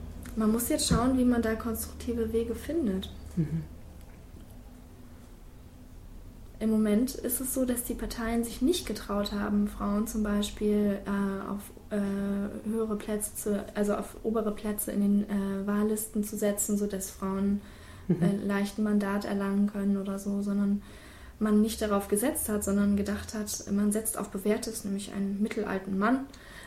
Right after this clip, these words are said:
Speaker 2: Mhm.
Speaker 1: <laughs> der, ähm, gewinnt das Vertrauen der Wähler und, äh, diese mittelalten Männer, die haben dann die, äh, oberen Plätze der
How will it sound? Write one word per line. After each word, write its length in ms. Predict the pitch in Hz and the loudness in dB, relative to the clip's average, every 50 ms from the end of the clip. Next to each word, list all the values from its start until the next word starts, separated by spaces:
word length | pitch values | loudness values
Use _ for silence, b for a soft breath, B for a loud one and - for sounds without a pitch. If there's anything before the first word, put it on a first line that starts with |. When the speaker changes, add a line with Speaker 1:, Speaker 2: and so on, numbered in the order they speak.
| B B | B B
Speaker 2:
Mhm. 340 | 185 170 160 160 170 165 151 - 254 254 240 - | 6 6 8 10 10 8 8 6 2 0 0 2
Speaker 1:
<laughs> 40 | - | 4
der, 340 | 240 226 226 226 226 208 - - | 6 6 6 6 4 0 -2 0
ähm, 520 | - 208 208 208 208 208 208 208 208 208 | 2 2 4 6 6 6 8 8 6 6
gewinnt 260 | 214 226 214 233 233 | 4 4 2 2 4
das 160 | 226 208 202 - | 4 2 0 0
Vertrauen 440 | - 208 - - 214 220 233 233 | -2 -4 -4 -2 0 2 2 4
der 140 | 220 220 208 | 4 4 6
Wähler 320 | 214 220 220 220 214 214 208 | 6 6 6 6 4 2 0
und, 260 | 196 190 202 208 - B B B B B B B B B B - | 0 -2 -2 -2 -6 B B B B B B B B B B -2
äh, 140 | 214 202 | -2 -2
diese 340 | 190 196 208 208 202 196 190 | 0 0 -2 0 2 2 2
mittelalten 600 | 185 190 202 208 220 196 - - 190 190 - 196 | 2 0 0 -2 -2 -4 -4 -4 -4 -2 0 0
Männer, 260 | 190 202 226 214 202 | 2 2 2 2 0
die 160 | 196 196 196 196 | 0 0 -2 -2
haben 160 | 196 190 196 | -2 -2 -2
dann 280 | 196 196 196 196 190 190 | -2 -2 -2 -4 -4 -4
die, 300 | - 202 190 190 196 190 | -4 -4 -4 -4 -4 -4
äh, 340 | - 196 190 185 190 196 - | -6 -6 -4 -4 -4 -4 -4
oberen 320 | 202 196 196 190 196 196 | -4 -4 -2 -2 -2 -2
Plätze 360 | 196 - 208 196 202 - 196 190 | -2 -4 -6 -6 -6 -6 -6 -4
der 260 | 202 190 196 196 | -4 -4 -4 -4